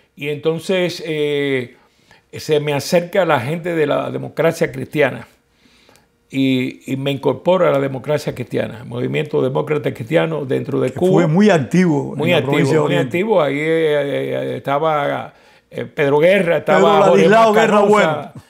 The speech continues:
Speaker 2: Bueno.
Speaker 1: Jorge Cala, un grupo grande de Julio Ramos, un grupo de,
Speaker 2: Sí.
Speaker 1: de,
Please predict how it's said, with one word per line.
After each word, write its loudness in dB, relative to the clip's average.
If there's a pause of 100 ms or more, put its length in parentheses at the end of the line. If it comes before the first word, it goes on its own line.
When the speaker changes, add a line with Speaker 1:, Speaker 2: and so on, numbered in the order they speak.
Speaker 2:
Bueno. -10
Speaker 1:
Jorge -2
Cala, 0
un -10
grupo -8
grande -6
de -10 (160)
Julio -4
Ramos, -2
un -12
grupo -8
de, -4
Speaker 2:
Sí. -6
Speaker 1:
de, -6